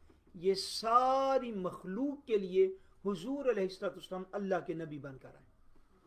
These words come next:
सारी मखलूक के लिए, सारे इंसानों के लिए, हर इलाके और उम्रोदे के लिए और हर ज़माने के लिए,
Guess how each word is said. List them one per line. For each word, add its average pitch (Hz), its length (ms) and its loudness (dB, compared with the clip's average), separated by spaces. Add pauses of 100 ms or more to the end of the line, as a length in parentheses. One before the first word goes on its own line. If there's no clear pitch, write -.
(580)
सारी 190 580 -2 (260)
मखलूक 196 560 -8
के 175 100 0
लिए, 151 260 -8
सारे 262 560 0
इंसानों 175 540 -8
के 151 140 -12
लिए, 147 220 -12 (120)
हर 226 240 0 (100)
इलाके 185 460 0
और 208 100 -2 (120)
उम्रोदे 196 500 0
के 160 140 -12
लिए 139 260 -14 (680)
और 190 180 0 (120)
हर 254 200 2
ज़माने 190 540 -4
के - 140 -14
लिए, - 240 -20